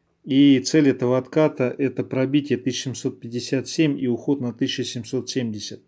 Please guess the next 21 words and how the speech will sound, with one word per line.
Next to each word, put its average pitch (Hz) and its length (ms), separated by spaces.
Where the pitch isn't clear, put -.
Если 151 300
сейчас 147 280
на 147 140
объёме 143 360
тысяча 135 300
семьсот - 580
тридцать 139 440
восемь, 135 380
тысяча 135 240
семьсот 135 340
тридцать 131 240
шесть 131 280
пробиваем, 147 680
то 139 100
улетает 135 580
вот 123 140
сюда, 151 300
вот 120 160
диапазон 127 640
тысяча 127 260
семьсот 131 580